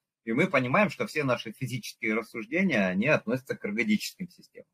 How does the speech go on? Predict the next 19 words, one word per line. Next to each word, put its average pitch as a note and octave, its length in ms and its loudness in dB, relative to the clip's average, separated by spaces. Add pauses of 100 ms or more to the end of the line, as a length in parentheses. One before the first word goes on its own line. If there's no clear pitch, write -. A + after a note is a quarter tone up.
(760)
А, G2+ 840 6
и G#2 40 2
тут A3+ 260 0
же, G#3 160 4
а, A#2 920 4
оказывается, E3+ 580 4
что B2 320 6
это A#2+ 360 6
про C#3 200 2
то, F3 160 4
что C3+ 220 0
если C3 260 -2
ты B2 160 -6
кидаешь B2 420 2
монетку, G#2+ 1000 0
а, G#2+ 400 2
тысячу B2+ 400 -4
раз, G#3+ 420 4 (600)
одну, G#2+ 440 2